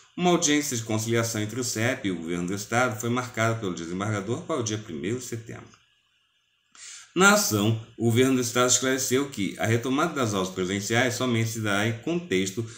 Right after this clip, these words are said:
na qual a localidade estiver inserida na bandeira verde, o que implica baixo risco, baixo risco de contaminação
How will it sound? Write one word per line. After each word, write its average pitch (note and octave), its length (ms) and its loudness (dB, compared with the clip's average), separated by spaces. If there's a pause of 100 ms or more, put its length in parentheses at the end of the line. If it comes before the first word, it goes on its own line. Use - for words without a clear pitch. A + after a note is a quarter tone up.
(220)
na D3+ 160 2
qual C#3 380 2
a G2 40 2
localidade A2 680 2
estiver F#2+ 380 -2
inserida G#2 440 -2
na G#2 120 -2
bandeira A2+ 440 0
verde, G#2+ 600 -2
o - 120 -12
que - 120 -8
implica F#2 360 -4
baixo F#2+ 320 -2
risco, F2+ 220 -8 (160)
baixo G#2+ 340 0
risco F#2+ 280 -4
de E2+ 80 -4
contaminação A2 680 -4